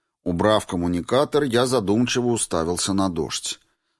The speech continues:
За окном традиционный тропический апокалипсис.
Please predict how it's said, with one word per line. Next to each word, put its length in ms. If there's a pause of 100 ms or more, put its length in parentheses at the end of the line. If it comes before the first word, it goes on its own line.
За 240
окном 400
традиционный 840
тропический 680
апокалипсис. 920